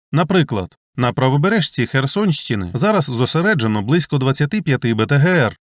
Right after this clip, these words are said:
але така щільність призводить до, скажімо так, тісноти на плацдармі та вразливості ворога до артилерії З С У, результатом чого стає зростання втрат і масове дезертирство.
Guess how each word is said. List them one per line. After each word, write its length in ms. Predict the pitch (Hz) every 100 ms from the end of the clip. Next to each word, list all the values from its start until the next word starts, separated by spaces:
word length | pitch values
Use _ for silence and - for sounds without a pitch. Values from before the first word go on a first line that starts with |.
| _
але 240 | 131 135
така 260 | 131 139 127
щільність 580 | - - 214 151 120 -
призводить 560 | 143 147 220 196 160 139
до, 220 | 143 143
скажімо 480 | - 139 120 117 117
так, 260 | 185 180
тісноти 500 | - 147 - 151 202
на 140 | 170 120
плацдармі 640 | 139 123 127 202 165 104
та 160 | 90 131
вразливості 720 | 123 143 185 220 151 - 131
ворога 380 | 165 196 107 104
до 140 | 110
артилерії 640 | 120 117 139 170 214 196 156
З 80 |
С 320 | 135 151 175 160
У, 200 | 110 85 _ -
результатом 680 | 123 113 165 214 208 120
чого 320 | 104 151 208 175
стає 380 | - 196 214 113
зростання 580 | 127 127 - 180 120
втрат 400 | 101 - 190 170 -
і 180 | 135
масове 460 | 143 202 214 190 175
дезертирство. 840 | 135 117 117 - 104 80 - 90